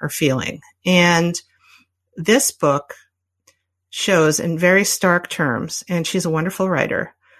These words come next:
about what it's like to be a patient in the intensive care unit. And, um, happy to report that she, uh, is well and did well after,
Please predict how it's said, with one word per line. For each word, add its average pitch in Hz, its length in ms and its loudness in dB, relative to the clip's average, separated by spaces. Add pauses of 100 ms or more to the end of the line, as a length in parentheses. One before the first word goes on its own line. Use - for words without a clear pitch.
(220)
about 160 380 0
what 170 180 0
it's 190 220 -4
like 156 280 0
to 175 160 -6
be 147 420 -4
a 156 60 -8
patient 151 520 -4
in 147 120 -4
the 151 100 -2
intensive 143 460 -6
care 135 220 -2
unit. - 400 -6 (200)
And, 151 640 -2 (560)
um, - 260 -6
happy - 280 -2
to 214 40 4
report 190 500 2
that - 180 0
she, 151 440 -4 (260)
uh, - 360 -8 (280)
is 147 360 -6
well 190 340 2
and 170 100 0
did 240 140 4
well 156 260 4
after, 147 440 -2